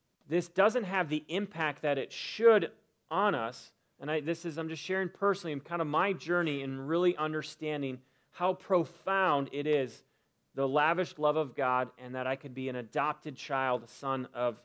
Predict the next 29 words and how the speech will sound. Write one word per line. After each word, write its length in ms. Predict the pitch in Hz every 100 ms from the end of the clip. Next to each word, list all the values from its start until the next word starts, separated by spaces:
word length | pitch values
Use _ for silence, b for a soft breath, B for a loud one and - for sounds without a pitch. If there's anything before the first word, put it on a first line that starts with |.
| 117
God. 300 | 117 117 107 95 _ _ _ _
Uh, 160 | - 127
I 80 | 147
think 280 | 139 202 196 -
my 200 | 165 220
two 200 | 220 202
reasons 480 | 165 151 165 175
of 200 | 147 147 - _ _ _ _
why 420 | 139 165 208 220 - _ 147
there 120 | 175
was 120 | 175
a 40 | 170
point 220 | - 196
in 60 |
my 80 | 180
life 260 | 180 202 160
it 80 | 143
didn't 160 | 180
amaze 340 | 175 180 202 131
me. 200 | 98 90 _ _ _ _ _ _
I 100 | -
was 160 | 170 170
like, 200 | 175 165
"I, 180 | 175 180
I've 120 | 151
heard 220 | 143 214 214
it 80 |
before. 520 | 175 175 202 190 104 95 _ _ _ _ _ _ _ _ _ _ _ _ _ _ _ _ _ _ _ _ _ 156
W-, 120 | -